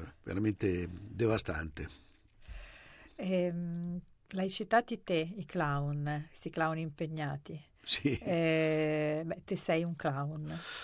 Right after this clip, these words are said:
Speaker 2: È vera o è una leggenda la storia che il clown, eh, ride per non piangere?
Speaker 1: Ma, mm, è un po' letteratura, diciamo, secondo me,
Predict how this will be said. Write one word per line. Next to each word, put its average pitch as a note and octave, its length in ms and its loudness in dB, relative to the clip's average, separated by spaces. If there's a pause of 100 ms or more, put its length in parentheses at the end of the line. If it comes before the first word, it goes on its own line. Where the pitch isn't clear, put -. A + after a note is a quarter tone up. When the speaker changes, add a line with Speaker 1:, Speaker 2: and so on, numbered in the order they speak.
(160)
Speaker 2:
È G#3+ 100 6
vera C#4+ 520 10
o G3 120 2
è F#3 80 6
una F#3 200 2
leggenda E3 640 0
la D#3+ 80 -2
storia F#3 400 2
che E3 140 -2
il D#3 280 2
clown, E3+ 480 6
eh, D#3 480 -4
ride E3+ 260 2
per D#3+ 140 -2
non D#3+ 180 -4
piangere? D#3+ 560 -8 (420)
Speaker 1:
Ma, E3+ 840 8
mm, D#3 520 2
è E3+ 180 10
un F3+ 140 12
po' G#3+ 120 12
letteratura, E3 680 12
diciamo, G#2 380 6
secondo A#2 400 6
me, F#2 360 4